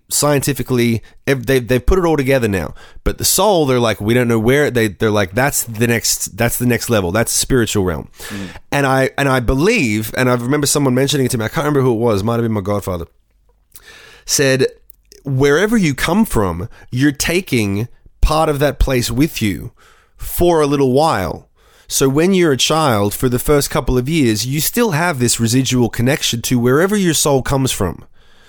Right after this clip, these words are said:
Speaker 1: And so therefore, you're able to see these things.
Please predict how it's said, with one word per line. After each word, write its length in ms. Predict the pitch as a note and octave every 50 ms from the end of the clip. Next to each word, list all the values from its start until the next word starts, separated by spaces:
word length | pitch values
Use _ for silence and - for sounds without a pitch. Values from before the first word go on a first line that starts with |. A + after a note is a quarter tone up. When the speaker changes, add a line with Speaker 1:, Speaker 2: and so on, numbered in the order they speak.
| - - - - - - - - - - - - - _ -
Speaker 1:
And 640 | C#3 C#3+ C#3+ C#3+ C#3+ C#3+ D3 C#3+ C#3 C#3 - - _ _ _ - C3+ A#2 A#2+ A#2+ -
so 200 | - - E3 D#3
therefore, 520 | D3+ E3+ F3+ - - D#3 D3+ D3 D3 C#3+ C#3 B2 -
you're 300 | B2+ B2 C3 D#3+ F#3+ G#3
able 340 | G3+ G3+ A#3 A3+ F#3+ G3 E3+ C#3
to 100 | C#3+ C#3
see 720 | - - - G#3 A3 A#3+ F3 A#2 G2+ F#2+ F2+ F#2+ A2 C3 - - - - _ _ _ _ _ _ _ _ - - - - _ - _ -
these 380 | - C3 C3+ E3 E3+ E3+ - -
things. 640 | - - F4+ - G2+ - - - - - -